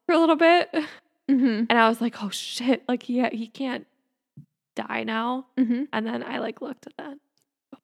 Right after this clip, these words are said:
Speaker 2: Oh, okay.
Speaker 1: But yeah, it's, like, little things like that. Like, I won't read, like, the whole page
Speaker 2: Mm-hmm.
Speaker 1: to, like, completely spoil it, but I'm like, it's, like, things that, like, I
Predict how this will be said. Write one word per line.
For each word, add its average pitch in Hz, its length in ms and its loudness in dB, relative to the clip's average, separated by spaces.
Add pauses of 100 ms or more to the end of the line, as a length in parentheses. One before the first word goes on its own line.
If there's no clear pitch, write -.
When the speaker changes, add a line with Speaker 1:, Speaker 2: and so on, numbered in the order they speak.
(500)
Speaker 2:
Oh, - 120 -4 (240)
okay. 208 220 -4 (480)
Speaker 1:
But 247 160 6
yeah, 214 180 6
it's, 214 140 2
like, 247 160 2
little 226 240 2
things 226 260 -4
like 208 140 0
that. - 180 -4
Like, 220 140 -4
I 214 80 4
won't 240 220 0
read, 208 220 -2
like, 208 160 0
the 208 80 -8
whole 190 180 -4
page 196 640 -6
Speaker 2:
Mm-hmm. 226 280 -2
Speaker 1:
to, - 100 -2
like, 214 100 0
completely 220 420 -2
spoil 233 320 -2
it, 233 180 0
but - 100 -6
I'm 208 140 -2
like, - 220 -2
it's, 233 140 -4
like, 226 240 -2
things 214 220 -2
that, 247 120 -2
like, 254 140 -2
I - 120 -2